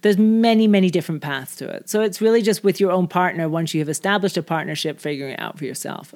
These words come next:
and deciding how it works best. And that's it for this week. As always, I hope this session has been helpful for you. Ultimately, as with everything, trust your instincts.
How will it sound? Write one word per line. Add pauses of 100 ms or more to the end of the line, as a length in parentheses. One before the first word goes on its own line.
and
deciding
how
it
works
best. (1160)
And
that's
it
for
this
week. (240)
As
always,
I
hope
this
session
has (140)
been
helpful
for
you. (680)
Ultimately,
as
with
everything,
trust
your (120)
instincts.